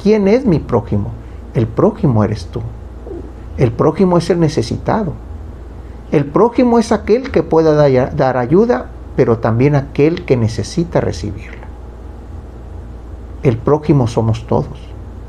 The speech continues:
Al entender estas acciones, el mundo se nos puede poner en contra.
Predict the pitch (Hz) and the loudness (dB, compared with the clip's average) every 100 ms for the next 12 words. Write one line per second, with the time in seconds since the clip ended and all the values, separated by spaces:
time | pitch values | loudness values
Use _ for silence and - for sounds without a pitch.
0 | - - - - - - - - - - | -12 -12 -10 -12 -14 -16 -16 -16 -16 -16
1 | - - - - - - 151 143 147 151 | -16 -16 -16 -16 -16 -4 0 4 4 4
2 | 139 139 131 180 233 233 - 165 - 151 | 4 4 6 6 4 2 0 0 2 0
3 | 120 - - 147 170 202 196 - - - | -2 -6 2 4 4 2 -2 -8 -14 -14
4 | - - - - 139 127 139 160 160 139 | -14 -14 -6 0 2 4 4 6 4 2
5 | 117 113 - 165 160 156 113 110 104 104 | 0 0 2 4 4 2 2 2 2 0
6 | - 101 95 - | -2 -2 -2 -8